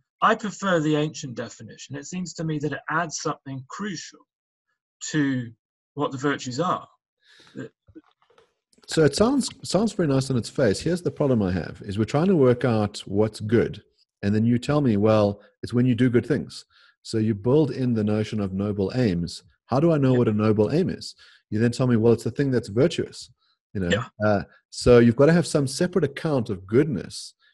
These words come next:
Speaker 2: to know, well, what is it, in other words, to be courageous and seek the good and do the noble? I mean, I mean, it's fine. It, it might very well be the case that virtue ethics doesn't tell us everything, that we need some other account that it's gotta kind of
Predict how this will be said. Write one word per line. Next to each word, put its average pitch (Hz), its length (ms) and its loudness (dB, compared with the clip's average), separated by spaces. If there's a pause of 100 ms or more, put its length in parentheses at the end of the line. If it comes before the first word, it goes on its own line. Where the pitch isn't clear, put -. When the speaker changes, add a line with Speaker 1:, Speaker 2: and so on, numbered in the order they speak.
(140)
Speaker 2:
to 107 100 -10
know, 104 720 2
well, 104 240 2
what 120 200 2
is 147 120 2
it, - 140 -4 (280)
in 110 60 -2
other 104 120 2
words, 101 300 0 (340)
to 110 140 -4
be 110 320 -2 (200)
courageous 127 440 2
and 113 280 -4
seek - 240 -6
the 101 60 -8
good 113 240 0
and 95 140 -4
do 104 100 -4
the 95 100 -6
noble? 107 500 -4 (340)
I - 20 -4
mean, 107 180 -4
I - 180 -12
mean, 110 120 0
it's 104 140 -4
fine. 156 320 0
It, 104 120 0
it 104 120 -6
might 117 220 0
very 110 120 4
well 107 120 4
be 101 100 0
the 98 80 -4
case 107 280 -2
that 95 200 -2 (480)
virtue 107 280 2
ethics 104 260 -2 (260)
doesn't 131 280 2
tell 95 180 0
us 82 120 -4
everything, 71 380 -10
that 80 100 -4
we 87 100 -2
need 95 180 -2
some 90 160 -6
other 92 320 0
account 92 420 -4
that 85 100 -6
it's - 140 -10
gotta 87 220 -4
kind 87 180 -6
of 80 160 -10